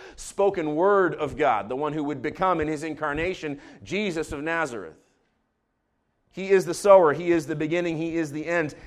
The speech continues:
In him was life, and that life was the light of all people. The story starts with, abides in, and culminates with God.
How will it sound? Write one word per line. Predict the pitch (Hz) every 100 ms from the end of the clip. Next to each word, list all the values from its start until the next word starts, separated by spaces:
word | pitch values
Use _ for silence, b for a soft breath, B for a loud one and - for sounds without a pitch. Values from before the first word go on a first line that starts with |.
| B
In | 170 170
him | 185
was | 175 139
life, | 160 180 165
and | 165
that | 156 147
life | 160 190 185
was | 170 143
the |
light | 156 160 165 151
of | 135 -
all | 175 190 196 196 B -
people. | 190 156 151
The | 143
story | - - 196 196 160
starts | - - 185 202 -
with, | 185 208 208 - b b b
abides | 131 123 175 190 190 143
in, | 175 190 196 196
and | 143 139 -
culminates | 190 208 214 190 165 160 135
with | 151 151 151 113
God. | 175 165 90 -